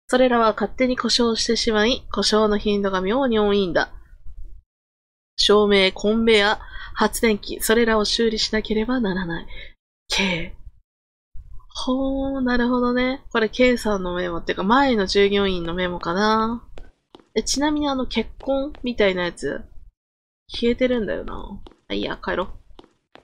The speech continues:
あ、今日の仕事終わりだって、ラッキ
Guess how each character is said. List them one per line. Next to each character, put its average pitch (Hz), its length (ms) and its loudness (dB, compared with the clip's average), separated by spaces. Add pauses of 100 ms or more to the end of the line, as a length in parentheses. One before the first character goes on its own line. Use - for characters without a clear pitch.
(200)
あ、 247 100 2
今 330 240 2
日 - 20 2
の 247 80 -2
仕 - 120 0
事 214 200 2
終 196 40 4
わ 208 140 6
り 233 60 0
だ 240 80 2
っ 247 80 -4
て、 180 320 2
ラ 220 140 0
ッ - 100 -12
キ 202 480 -2